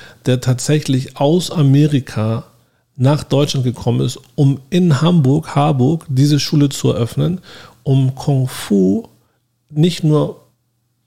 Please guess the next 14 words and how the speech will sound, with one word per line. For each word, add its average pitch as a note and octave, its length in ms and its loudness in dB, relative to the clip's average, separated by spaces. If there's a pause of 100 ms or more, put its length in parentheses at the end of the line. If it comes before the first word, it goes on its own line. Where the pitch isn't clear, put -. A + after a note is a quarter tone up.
(120)
in B2+ 380 0
der C3+ 140 2
amerikanischen C3 880 0
Welt, E3 240 0
sondern C#3 260 -2
auch C3+ 140 -2
in C3+ 80 0
der B2+ 240 0 (400)
deutschen D3+ 360 0
und A#2+ 120 -4
europäischen C3+ 760 0
Welt B2 300 0 (360)
zu - 160 -10
etablieren. B2 680 0